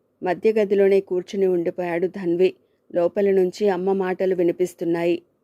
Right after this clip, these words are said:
మధులి మాట్లాడితే అందమైన ఆమె గొంతు అరిగిపోతుందేమో అన్నంత అపురూపంగా తనే కబుర్లు చెబుతోంది సావిత్రి. మధులిని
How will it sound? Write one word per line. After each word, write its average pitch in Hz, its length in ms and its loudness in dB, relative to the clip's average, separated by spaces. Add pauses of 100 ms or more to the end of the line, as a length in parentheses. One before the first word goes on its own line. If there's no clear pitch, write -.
(160)
మధులి 208 480 2
మాట్లాడితే 190 800 0 (340)
అందమైన 214 520 2
ఆమె 190 260 2
గొంతు 190 340 0
అరిగిపోతుందేమో 190 1200 0
అన్నంత 180 380 -4
అపురూపంగా 196 840 -2 (300)
తనే 180 240 0
కబుర్లు 190 380 -2
చెబుతోంది 175 640 -2
సావిత్రి. 165 640 -4 (580)
మధులిని 202 680 2